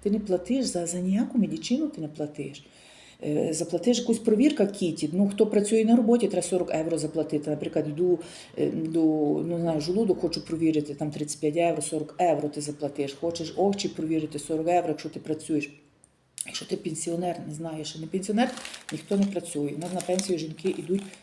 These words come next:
шістдесят п'ять років, шістдесят сім уже. Мужчини сімде-, шістдесят сім, і, і жіночки так само. Так що тут працюють довго. Я закінчую, бо мені треба дійсно піти подивитися, чи він встав. Я вже так,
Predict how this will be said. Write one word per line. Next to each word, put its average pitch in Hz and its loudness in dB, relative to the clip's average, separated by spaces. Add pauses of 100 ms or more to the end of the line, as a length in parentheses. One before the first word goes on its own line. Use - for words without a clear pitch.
шістдесят 175 -2
п'ять 180 0
років, 151 0 (560)
шістдесят 156 0
сім 208 2 (140)
уже. 143 -4
Мужчини 220 -2
сімде-, - -6
шістдесят 156 -4
сім, - -2 (240)
і, 151 -4
і 165 -4
жіночки 160 -2
так 180 -4
само. 151 -2 (1120)
Так 147 -6
що - -4
тут 214 -6 (520)
працюють 160 0
довго. 156 2
Я 147 -4
закінчую, 180 0
бо 156 -6
мені 160 -6
треба 160 -4
дійсно 170 -8
піти 160 -8
подивитися, 170 -6
чи 156 -10
він 160 -8
встав. 196 -4
Я 175 -2
вже 170 -6
так, 170 -10